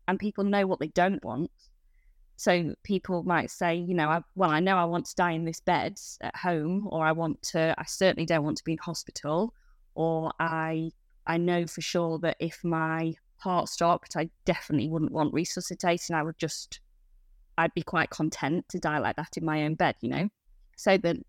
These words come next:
logical conversation that comes out of that, because we are, we are there to listen and hold space for the conversation, but then to advocate and make that as likely to happen as possible for the person, would be to say, "Okay, well,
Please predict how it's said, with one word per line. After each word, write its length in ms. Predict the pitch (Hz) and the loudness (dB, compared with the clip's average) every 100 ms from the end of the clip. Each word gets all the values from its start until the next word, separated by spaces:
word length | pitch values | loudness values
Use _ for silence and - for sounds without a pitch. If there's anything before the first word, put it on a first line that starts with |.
| _ - | _ -10
logical 520 | 175 175 165 170 - | 2 2 2 -2 -4
conversation 640 | 170 165 160 - 160 - 156 | 0 0 2 0 -2 0 -4
that 100 | - | -2
comes 200 | 160 180 | 0 2
out 260 | 180 - | 2 0
of 80 | 143 | -6
that, 280 | 123 165 - - | 0 0 0 -6
because 320 | - 151 - | -6 -6 -6
we 200 | 165 156 | -2 0
are, 280 | 156 156 151 - _ _ _ _ - | 2 0 -4 -10 _ _ _ _ 4
we 120 | 170 | 6
are 60 | 165 | 6
there 180 | 170 151 | 4 2
to 100 | 170 | -2
listen 420 | 160 160 - 165 | 0 0 0 2
and 140 | 160 160 | 2 2
hold 260 | 165 151 | 2 2
space 400 | - - 165 165 | 0 2 2 2
for 100 | - | -8
the 60 | 151 | -8
conversation, 640 | - 147 156 151 156 165 | -4 -2 0 0 0 0
but 140 | 156 - - - | -2 -4 -10 -2
then 320 | 165 156 151 | 2 2 0
to 220 | - 156 - - | -2 -4 -2 0
advocate 640 | 160 - 160 - 156 - | 0 -2 -4 0 0 0
and 260 | 139 147 - - | 0 0 -2 0
make 260 | 170 - | 2 2
that 140 | 156 - | 0 0
as 120 | 156 | 0
likely 380 | 160 147 151 147 | 2 4 2 -4
to 120 | - | -6
happen 280 | 151 147 147 | -6 -4 -2
as 100 | 143 | 0
possible 480 | - 165 - - 135 | 2 0 0 -6 -8
for 100 | - | -8
the 60 | - | -8
person, 560 | - - - - 190 - _ _ _ _ _ - | -8 -8 -6 -2 -2 -2 _ _ _ _ _ -2
would 260 | 175 151 | 0 2
be 220 | - 156 151 | 4 2 2
to 140 | 156 | -4
say, 260 | - 156 156 | 0 2 2
"Okay, 280 | - 156 | 2 0
well, 340 | 156 147 151 | 2 0 0